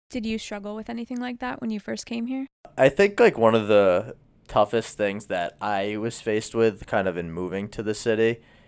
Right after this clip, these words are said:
Speaker 2: is realizing that, you know, I always felt like I was, I felt like I was successful and in starting my first job and everything like that. But then you get here and you realize, like,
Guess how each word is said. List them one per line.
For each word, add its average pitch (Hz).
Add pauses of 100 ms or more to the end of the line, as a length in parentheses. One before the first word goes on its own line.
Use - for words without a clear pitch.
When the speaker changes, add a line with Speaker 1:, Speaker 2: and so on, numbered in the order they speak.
(160)
Speaker 2:
is 101
realizing 101
that, 82
you 104
know, 87 (1120)
I 110
always 110
felt 95
like 98
I 107
was, 90 (100)
I 117
felt 113
like 127
I 107
was 104
successful 107
and 92 (680)
in 107
starting 101
my 92
first -
job 110
and 92
everything 98
like 95
that. 92
But -
then 107
you 120
get 92
here 107
and 92
you 92
realize, 95
like, 80